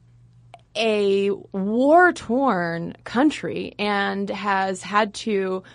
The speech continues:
literally, like, rebuild Liberia, even in terms of just getting basic necessities like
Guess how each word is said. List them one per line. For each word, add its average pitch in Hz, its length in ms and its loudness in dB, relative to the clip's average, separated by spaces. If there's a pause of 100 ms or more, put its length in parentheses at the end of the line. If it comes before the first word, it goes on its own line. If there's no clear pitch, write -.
(680)
literally, 311 580 6
like, 214 200 4
rebuild 202 1000 4 (400)
Liberia, 196 1120 0 (100)
even 220 280 -2
in 196 140 0
terms 185 540 -4
of 170 460 -2 (360)
just - 220 -8
getting 190 360 -2 (440)
basic 196 380 0
necessities 175 840 -4
like 165 540 -4